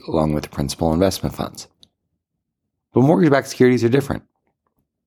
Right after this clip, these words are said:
Borrowers may refinance or sell their home and pay off their portion of the mortgage-backed security. In general, bonds in the secondary market are priced based on their interest rate, their maturity date, and their bond rating.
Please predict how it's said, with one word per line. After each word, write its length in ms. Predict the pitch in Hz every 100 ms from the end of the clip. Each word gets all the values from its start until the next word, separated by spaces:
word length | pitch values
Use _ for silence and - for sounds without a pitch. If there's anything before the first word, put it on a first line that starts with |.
| _
Borrowers 400 | 78 73 69 67
may 80 | 69
refinance 580 | 67 71 78 69 90 -
or 60 | -
sell 220 | 82 67
their 100 | 71
home 300 | 69 82 107
and 260 | 85 -
pay 160 | - 80
off 220 | 73 71
their 120 | 85
portion 400 | 78 - 73 -
of 80 | 82
the 60 | 80
mortgage-backed 480 | 71 71 - 76 -
security. 380 | - 160 - - _ _ _ _ _ _ _ _ _ _ _ _ _ _ _
In 160 | 117 110
general, 400 | 92 73 76 113
bonds 340 | 107 76 80
in 80 | 78
the 60 | 76
secondary 460 | 85 90 82 80
market 420 | 78 67 71 107 -
are 80 | -
priced 460 | - 69 90 -
based 260 | 76 80 92
on 120 | 87
their 120 | 92
interest 380 | 117 120 95 -
rate, 240 | - - _ _ _ _ _ _
their 140 | 82 71
maturity 440 | 67 73 67 69
date, 340 | 73 92 - _ _ -
and 120 | 110
their 80 | 113
bond 220 | 131 123
rating. 320 | 67 - 50